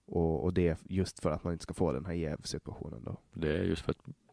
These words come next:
Speaker 2: jävssituationen inte ska uppstå och det ska vara objektivt system och lika, lika behandling som vilken annan misstänkt som helst.
Speaker 1: Och om det här brottet sker under arbetstid, om en polis begår ett brott under arbetstid?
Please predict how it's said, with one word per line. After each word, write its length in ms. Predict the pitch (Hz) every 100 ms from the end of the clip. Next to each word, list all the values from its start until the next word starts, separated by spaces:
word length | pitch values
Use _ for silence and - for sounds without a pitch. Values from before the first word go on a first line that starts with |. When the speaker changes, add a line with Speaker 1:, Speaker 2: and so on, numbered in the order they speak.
| - - - 131 - -
Speaker 2:
jävssituationen 760 | 101 95 - - 90 85 92 85
inte 100 | -
ska 120 | 85
uppstå 340 | 82 - 78
och 240 | 73 71 73
det 120 | 73
ska 160 | - 73
vara 160 | 71
objektivt 480 | 71 - - - -
system 380 | - - 50 50
och 100 | - - - - - - - - _
lika, 360 | - 76 - 85 - - - -
lika 280 | 85 -
behandling 400 | 78 78 71 71
som 240 | 71 71 69
vilken 360 | 78 76 - -
annan 220 | 69 -
misstänkt 320 | - - - -
som 160 | 85
helst. 260 | 82 - - _ _ _ _ _ - _ _
Speaker 1:
Och 400 | - 98 87 -
om 120 | 98 95
det 60 |
här 100 | 101
brottet 440 | 90 110 - - -
sker 420 | - 85 76 80 _ _ -
under 280 | 101 87 87
arbetstid, 600 | 98 - - - - - - _ _ _ -
om 200 | - 92
en 180 | 90 92
polis 300 | 107 98 -
begår 240 | 85 67
ett 100 | -
brott 220 | 85 -
under 140 | - 82
arbetstid? 560 | 82 - - - -